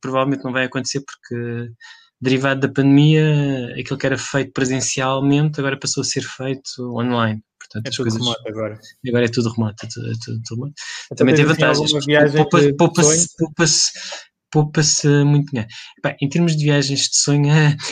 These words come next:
Speaker 1: eh, estas perguntas depois que me fizeste deixaram, são mais complicadas de responder.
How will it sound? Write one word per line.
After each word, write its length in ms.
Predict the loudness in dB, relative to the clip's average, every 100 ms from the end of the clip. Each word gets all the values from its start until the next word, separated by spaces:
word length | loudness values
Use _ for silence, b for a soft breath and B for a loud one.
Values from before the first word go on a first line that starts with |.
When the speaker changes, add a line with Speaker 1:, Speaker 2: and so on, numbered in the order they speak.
| 2
Speaker 1:
eh, 200 | 4 4
estas 240 | 2 2
perguntas 380 | 2 2 4 2
depois 220 | 0 0
que 120 | 0 0
me 140 | 0
fizeste 380 | 0 2 2 2
deixaram, 440 | 0 0 2 0 -2 -8
são 340 | -4 0 4
mais 180 | 4 4
complicadas 540 | 2 2 2 2 0 -4
de 60 |
responder. 420 | -6 -6 -6 -6